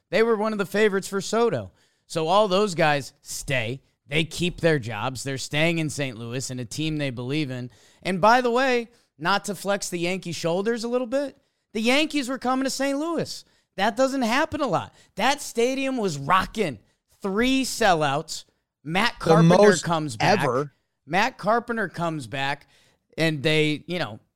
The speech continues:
Speaker 1: tip of the hat as nice as you can. Those fans are great baseball fans. They're a baseball city. They gave Waino a standing O today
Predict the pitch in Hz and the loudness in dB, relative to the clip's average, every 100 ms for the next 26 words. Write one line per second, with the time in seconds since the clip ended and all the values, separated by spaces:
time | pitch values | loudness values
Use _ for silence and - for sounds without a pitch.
0 | _ 185 196 190 165 147 170 180 147 123 | _ -2 0 0 0 2 2 2 0 -2
1 | 151 170 156 135 127 - 190 170 143 - | -2 -2 -4 -6 -6 -4 -2 -2 -4 -12
2 | _ 240 262 233 - 240 269 254 196 160 | _ 0 0 -2 -6 -4 -2 -4 -6 -6
3 | 180 240 240 160 220 277 208 220 196 - | -2 0 0 -2 0 0 0 0 0 0
4 | 208 233 185 214 196 147 220 247 - 226 | -2 -2 -2 0 0 0 -2 -4 -4 -4
5 | 190 233 254 220 - - - 214 240 262 | -4 -2 -2 -2 -8 -20 -4 -2 0 -2
6 | 247 170 151 160 196 262 247 165 160 - | -2 -4 -10 -4 -2 0 0 0 -2 -10
7 | - 165 - - 226 247 262 240 190 165 | -8 -6 -6 -4 -2 0 0 0 0 0
8 | 226 269 220 185 143 156 | 0 0 0 0 0 -2